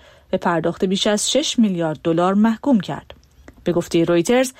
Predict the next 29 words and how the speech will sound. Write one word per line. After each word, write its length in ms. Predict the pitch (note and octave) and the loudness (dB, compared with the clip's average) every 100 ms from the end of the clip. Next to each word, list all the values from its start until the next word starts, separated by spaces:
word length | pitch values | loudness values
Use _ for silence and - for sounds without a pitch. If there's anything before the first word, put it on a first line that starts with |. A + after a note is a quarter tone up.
| - - | -20 -18
حرکت 500 | - G3 F#3 F3+ D4+ | -4 0 0 0 0
این 160 | F4 C#4+ | 0 2
کشتی 400 | B3 A3+ - F3+ | 0 0 -2 -2
توقیف 360 | F3 D#3 E3 | -2 -2 -4
شده 280 | - G3+ B3 | -2 0 0
با 160 | C4 A3+ | 0 -2
خاتمه 600 | - F3+ D3+ F3+ E3+ A#3+ C4 | -2 -4 -4 -4 0 -2 2
این 200 | C#4+ A3+ | 2 2
پرونده 680 | F#3 E3 D#3 D#3+ D3 D3+ - | 0 -4 -4 -4 -6 -6 -2
قضایی 420 | F#3 F3+ G3 A#3+ | 0 0 2 0
همزمان 640 | B3+ F#3+ E3 D3+ D#3+ A#3 B3+ | 0 -4 -2 -2 2 2 2
شده 260 | E3 D#3+ | -2 -8
است. 360 | - D#3 - - - - - - - - | -8 -6 -8 -10 -20 -20 -20 -20 -12 -2
نیروی 280 | E4 D4 C#4+ | 2 4 2
دریایی 440 | A#3+ A#3 A#3 B3 | 2 2 2 2
ارتش 240 | B3 A#3+ A#3+ | 0 0 -2
جمهوری 520 | A3+ A#3 A3+ G#3+ A#3+ | 0 2 2 2 0
اسلامی 340 | A#3 G#3+ G#3+ | 0 0 0
هفتم 480 | A3+ G#3 - C#4 E4 | 0 0 -2 -4 0
اردیبهشت 560 | C4+ G#3+ F#3+ G3+ G#3 A#3+ | 0 0 0 -2 0 -2
سال 280 | A3+ G#3+ | 0 0
گذشته 560 | G#3 G#3+ A3+ - C#4+ D4+ - _ _ _ | 2 2 0 0 0 0 -4 _ _ _
نفتکش 520 | G3 F3+ D#3+ - E3+ A3+ | -4 -2 -4 -6 -4 0
ادوانتج 560 | G#3+ G3 G#3 G#3+ A#3+ | 0 0 0 0 0
سویت 440 | - - B3+ C#4 G3 | -2 -2 -2 0 -2
را 120 | E3+ | 0
با 140 | F3+ | 0
این 200 | F#3 A3 | 2 2
ادعا 400 | G3 F3+ G3+ B3+ | 2 0 2 0